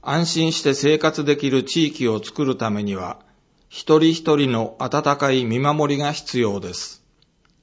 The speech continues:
市では認知症への理解を深めるため、小学生とその保護者を対象に、認知症サポーター養成講座を開催します。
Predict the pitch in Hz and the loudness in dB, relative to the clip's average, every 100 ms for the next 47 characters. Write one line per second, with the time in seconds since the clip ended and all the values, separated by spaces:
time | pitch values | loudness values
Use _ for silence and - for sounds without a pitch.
0 | _ _ _ _ _ _ _ _ - - | _ _ _ _ _ _ _ _ -10 -2
1 | 160 160 131 110 98 - _ _ _ - | 2 6 6 4 -2 -6 _ _ _ -4
2 | 139 156 - - 170 151 143 127 135 131 | 0 0 -2 -2 4 4 4 2 0 2
3 | 143 131 113 113 131 131 120 110 104 98 | 2 2 0 0 0 0 0 -2 -4 -4
4 | 104 - _ _ _ _ _ - - 156 | -6 -14 _ _ _ _ _ -10 4 4
5 | 165 165 165 - 139 123 - 107 - - | 4 0 -2 2 2 2 -4 -6 -8 -6
6 | 143 160 156 147 160 165 147 123 127 127 | -2 0 0 -2 -2 0 0 2 0 0
7 | 120 120 110 98 92 _ _ _ _ _ | -2 -2 -2 -4 -10 _ _ _ _ _
8 | _ _ _ - 135 156 160 - - 147 | _ _ _ -4 0 0 -2 -6 0 4
9 | 139 127 - - 123 165 151 147 123 107 | 4 2 -4 -4 -4 0 0 2 0 -2
10 | 117 143 156 160 156 156 143 139 143 147 | 0 0 2 2 0 2 0 2 0 0
11 | 143 120 120 113 104 104 90 95 - - | -2 -2 0 -4 -4 -6 -8 -10 -14 -18